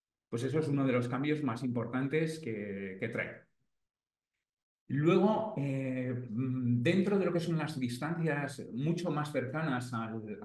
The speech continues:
a los aeródromos, aeropuertos, helipuertos, que serían los A T Z o las zonas de tránsito de aeródromos, sí que han puesto, bueno, pues han cambiado un poco,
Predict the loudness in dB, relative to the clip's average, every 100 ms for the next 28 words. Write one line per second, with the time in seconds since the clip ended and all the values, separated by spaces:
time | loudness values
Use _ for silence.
0 | -8 -6 -6 -6 -6 -4 -6 -8 -8 -4
1 | -2 0 0 0 0 -2 0 0 0 -2
2 | -4 -4 -4 -2 0 -2 -4 -14 -20 _
3 | _ _ -6 -4 -2 0 2 2 0 -2
4 | -4 -6 -6 -4 -2 -2 -2 -4 -2 -2
5 | -4 -4 -4 -2 0 2 4 4 2 -2
6 | -4 -6 -2 -2 0 0 0 0 -6 -6
7 | -6 -8 -6 -6 -4 0 2 2 2 0
8 | 0 4 4 2 -10